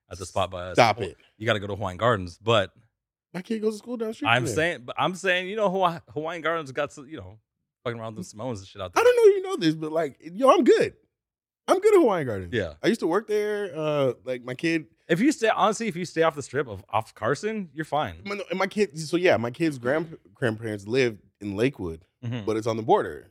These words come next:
Speaker 1: Mm.
Speaker 2: Hawaiian Gar-, literally, her elementary school for, was called Aloha 'cause it was
Speaker 1: By the
Speaker 2: technically
Speaker 1: six oh five.
Speaker 2: Yeah,
Speaker 1: Okay.
Speaker 2: it was technically Hawaiian Gardens, but in,
Speaker 1: We're
Speaker 2: in
Speaker 1: typically
Speaker 2: Lakewood.
Speaker 1: good everywhere. I can't be wearing a hoodie like this.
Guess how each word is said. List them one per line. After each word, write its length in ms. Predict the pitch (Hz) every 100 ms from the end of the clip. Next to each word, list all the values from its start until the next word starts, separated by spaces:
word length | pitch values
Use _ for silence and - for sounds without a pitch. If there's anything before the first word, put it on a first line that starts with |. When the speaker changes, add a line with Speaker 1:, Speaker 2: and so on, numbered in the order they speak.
| 123
Speaker 1:
Mm. 200 | 131 123
Speaker 2:
Hawaiian 280 | 117 123 123
Gar-, 160 | 131
literally, 400 | 117 170 185 160
her 180 | 151 156
elementary 400 | 131 147 160 160
school 540 | 127 127 117 110 113 -
for, 120 | - 120
was 140 | 113 113
called 180 | 135
Aloha 400 | 113 110 143 113 78 _ _ _
'cause 120 | 131 117
it 100 | 113
was 80 | -
Speaker 1:
By 40 |
the 20 | 131 123
Speaker 2:
technically 200 | 117 107
Speaker 1:
six 140 | 104 -
oh 80 | 110
five. 320 | 131 98 85 _ _
Speaker 2:
Yeah, 320 | 175 190 98 92
Speaker 1:
Okay. 260 | 120 98
Speaker 2:
it 40 | 117
was 160 | 120
technically 800 | - 156 151 135 139 120 110 107
Hawaiian 500 | 101 110 110 104 101
Gardens, 500 | 107 127 95 85 87 -
but 180 | 90 80 -
in, 220 | 92 92
Speaker 1:
We're 80 | 185
Speaker 2:
in 80 | 180
Speaker 1:
typically 220 | 247 214 185
Speaker 2:
Lakewood. 60 | 190
Speaker 1:
good 140 | 156
everywhere. 400 | 127 131 135 120
I 80 | 104
can't 160 | - 135
be 80 | 120
wearing 180 | 120
a 60 | 98
hoodie 140 | 127
like 180 | 101 95
this. 460 | 92 147 139 - _